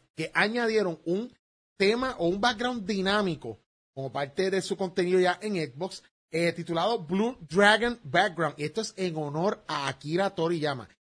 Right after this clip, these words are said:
Y es que resulta que Toriyama contribuyó al arte y al diseño de los personajes de este juego de Xbox, eh, que fue exclusivo,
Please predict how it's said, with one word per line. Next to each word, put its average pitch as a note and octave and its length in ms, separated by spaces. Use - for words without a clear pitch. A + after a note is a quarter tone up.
Y C#3+ 60
es C3+ 40
que G3+ 100
resulta G#3+ 340
que G3 100
Toriyama G3 420
contribuyó E3 800
al C3+ 300
arte D3+ 520
y D3+ 120
al G3+ 100
diseño F3+ 360
de G#3 100
los C4 80
personajes D3+ 540
de D#3+ 120
este F3+ 220
juego F#3+ 360
de E3+ 320
Xbox, F#3 680
eh, E3 320
que D#3+ 100
fue E3 140
exclusivo, G3+ 540